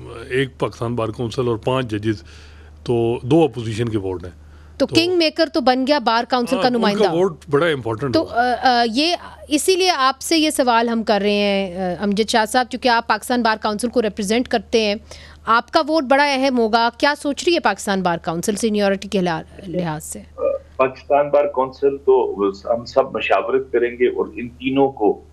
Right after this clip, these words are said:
Speaker 3: डिस्कस करने के बाद ही फैसला होगा कि
Speaker 1: सीनियर
Speaker 3: किसको
Speaker 1: पाँच
Speaker 3: हम
Speaker 1: हो जाए तो क्या मतलब?
Speaker 3: चाहे हम मुनीब अख्तर साहब को देते हैं, मंसूर अली शाह साहब को,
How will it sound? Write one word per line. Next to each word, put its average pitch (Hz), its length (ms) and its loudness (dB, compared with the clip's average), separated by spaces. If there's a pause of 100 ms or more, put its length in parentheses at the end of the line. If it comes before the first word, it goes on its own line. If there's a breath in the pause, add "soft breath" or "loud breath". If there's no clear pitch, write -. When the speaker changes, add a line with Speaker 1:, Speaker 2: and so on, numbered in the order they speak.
(360)
Speaker 3:
डिस्कस - 480 2
करने 120 240 0
के 117 140 2
बाद 113 360 0
ही 107 120 -8
फैसला - 600 -2
होगा 104 300 0
कि - 60 -8
Speaker 1:
सीनियर 139 200 -8
Speaker 3:
किसको 127 360 -2
Speaker 1:
पाँच 85 140 -2
Speaker 3:
हम 90 60 -6
Speaker 1:
हो 85 60 -6
जाए 110 140 -6
तो 104 80 -10
क्या 104 160 -8
मतलब? 92 160 -12
Speaker 3:
चाहे - 800 -4
हम 123 180 2
मुनीब 117 340 0
अख्तर 113 220 0
साहब 127 340 0
को 113 80 -4
देते 107 340 -4
हैं, 110 180 0
मंसूर 101 340 -4
अली 95 140 -6
शाह 104 200 2
साहब 101 260 0
को, 98 480 -2